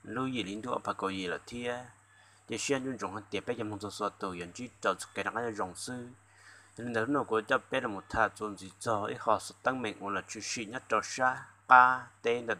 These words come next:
trở là chùa là sĩ tiền trả sa sang ở tấp bự của dân tàu trâu đêm mua nhà là sĩ lúc khẩn phải pha tàu thần một nhà trò cho nên chỉ biết sẵn là bé tàu bao tròn tới. Chỉ lúc nào có chơi tăng thọ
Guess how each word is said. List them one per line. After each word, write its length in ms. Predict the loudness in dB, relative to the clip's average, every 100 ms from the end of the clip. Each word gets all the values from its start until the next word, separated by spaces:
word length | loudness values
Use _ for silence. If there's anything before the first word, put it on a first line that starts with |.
| -2
trở 120 | 0
là 120 | 2 0
chùa 160 | -2 -2
là 100 | -2
sĩ 220 | -4 -6 -4
tiền 220 | -6 -2
trả 220 | 6 6 6
sa 360 | -2 0 0 -6 -18 -20 -20 -20 -20
sang 260 | -6 0 0
ở 60 | 2
tấp 260 | 0 2
bự 220 | -2 -2 -4
của 80 | -6
dân 200 | -4 -6 2
tàu 180 | 2 2 2
trâu 200 | 2 2 0
đêm 200 | -4 -4
mua 60 |
nhà 440 | -4 0 2 0 -2
là 120 | -4
sĩ 260 | -4 -6 -6
lúc 180 | -6 -8
khẩn 320 | -4 -4 -4 -10 _ -20 -20 -8
phải 120 | -6
pha 240 | 6 8 8
tàu 200 | 6 -6
thần 140 | -4 -4
một 200 | -4 -4
nhà 140 | -4 -4 0
trò 140 | 0 0
cho 60 |
nên 120 | -8 -10
chỉ 100 | -6
biết 120 | -6
sẵn 140 | -4 -2
là 80 | -2
bé 120 | -2
tàu 140 | -4 0
bao 140 | 0 0
tròn 300 | 0 -4 0
tới. 260 | 0 0 -4 -14 _ _ _ _ -20 -20 -20 -20 _ -20 _
Chỉ 100 | -4
lúc 100 | 0
nào 120 | 0
có 140 | 0 -2
chơi 240 | 4 4
tăng 140 | 4
thọ 120 | 0